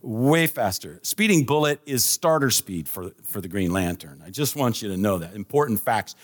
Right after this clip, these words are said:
that you learn in church. This is one of them. And I remember when my,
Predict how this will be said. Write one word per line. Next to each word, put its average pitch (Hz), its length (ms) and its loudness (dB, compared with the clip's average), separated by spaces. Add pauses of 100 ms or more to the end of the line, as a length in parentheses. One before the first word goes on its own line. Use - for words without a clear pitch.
that 117 120 -6
you 117 200 -2
learn 107 240 2
in 90 100 2
church. - 400 -2
This - 200 -6
is 98 120 -10
one 92 220 -10
of 76 180 -20
them. - 200 -20 (1200)
And 127 100 2
I 127 60 4
remember 160 280 4
when 143 120 6
my, 123 240 4